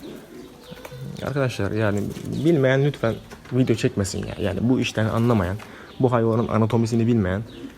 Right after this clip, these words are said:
çekmesin. Her şeyin bir tedavisi var arkadaşlar. Her şeyin bir tedavisi var. Bakın, kısırlığın dahi tedavisi var. Kısır kuşun dahi tedavisi var arkadaşlar. Ya bu kanalda daha öncelerinde çekilmiş bu.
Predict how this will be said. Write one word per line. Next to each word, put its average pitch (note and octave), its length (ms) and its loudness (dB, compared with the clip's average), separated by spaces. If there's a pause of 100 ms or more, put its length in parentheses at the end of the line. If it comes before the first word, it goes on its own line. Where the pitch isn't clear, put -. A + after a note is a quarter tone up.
(340)
çekmesin. F#2 420 0 (480)
Her D#3+ 200 4
şeyin C#3 360 2
bir D3 120 6
tedavisi A#2+ 680 2
var A#2 120 6
arkadaşlar. G2 460 -2 (680)
Her C#3+ 220 0
şeyin A#2 360 2
bir B2+ 100 2
tedavisi G#2 720 0
var. F2 140 -2 (640)
Bakın, A2+ 240 2 (840)
kısırlığın B2+ 680 6
dahi A2 260 6
tedavisi G#2 460 4
var. F2 140 2 (1400)
Kısır C3+ 300 0
kuşun B2+ 360 2
dahi A#2+ 200 8
tedavisi G#2 420 2
var F#2+ 80 6
arkadaşlar. F#2 360 -4 (600)
Ya - 160 -6
bu A2+ 120 -2
kanalda A2+ 460 0 (720)
daha A#2+ 220 8
öncelerinde A2+ 560 4
çekilmiş B2 480 4
bu. F#2 100 2